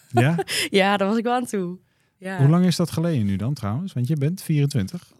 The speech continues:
Speaker 2: Ja, ik, ik werk hier nu n-, net iets langer dan een jaar. Ben ik pas aan het werk. Ja.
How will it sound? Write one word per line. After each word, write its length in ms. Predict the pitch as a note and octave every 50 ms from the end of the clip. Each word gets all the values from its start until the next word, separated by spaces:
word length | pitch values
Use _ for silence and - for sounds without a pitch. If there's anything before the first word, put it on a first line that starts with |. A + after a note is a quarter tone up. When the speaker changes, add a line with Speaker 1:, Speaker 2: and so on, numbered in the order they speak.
| _ _ - -
Speaker 2:
Ja, 380 | - G3 F#3+ F3+ F3 G3 B3 -
ik, 160 | A3+ G3+ E3+
ik 160 | - - G3 E3
werk 220 | F3+ G3 A3 -
hier 140 | - G3 F#3
nu 360 | F#3 F#3 F3+ F3+ F3+ F3+ F3+
n-, 300 | F3+ F#3 G3 G#3 G3+ -
net 120 | G#3 A3+
iets 120 | G#3+ F#3 -
langer 160 | E3+ D#3 D#3
dan 80 | D3+ D3
een 60 | D3
jaar. 400 | D3 D#3+ F3 G3+ G3 E3 D#3+ D#3+ _ _ _ _ _ _ _ _ _ _
Ben 100 | E3+ F3
ik 60 | F3
pas 160 | F3 E3+ D#3
aan 60 | E3 D#3
het 60 | D#3
werk. 340 | D#3 D#3+ D#3+ D#3 - _ _ _ _ _ _ _ _ _ _ _ _ _ _ _ _ _ _
Ja. 200 | G#3 G3 F3